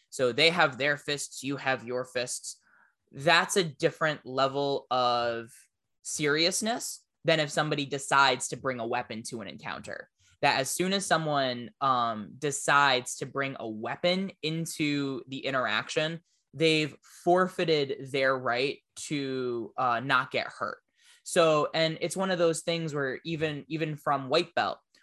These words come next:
one of the things our school teaches is to, first of all, recognize <laughs> what is a skillful and appropriate response. So if you're a six-year-old on the playground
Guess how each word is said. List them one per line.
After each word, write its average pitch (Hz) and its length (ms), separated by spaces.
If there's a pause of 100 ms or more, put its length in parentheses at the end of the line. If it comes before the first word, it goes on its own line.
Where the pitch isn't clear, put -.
(180)
one 160 180
of 156 80
the 151 80
things 147 260
our 131 120
school 131 300
teaches 139 640
is 123 320
to, 127 220
first 180 280
of 170 100
all, 151 220
recognize 131 920 (400)
<laughs> - 420
what 170 240
is 165 140
a 156 100
skillful 151 560
and 131 80
appropriate 131 500
response. 98 600 (260)
So 147 460
if 165 300
you're 175 520
a 147 140
six-year-old 165 600
on 143 140
the 127 80
playground 127 600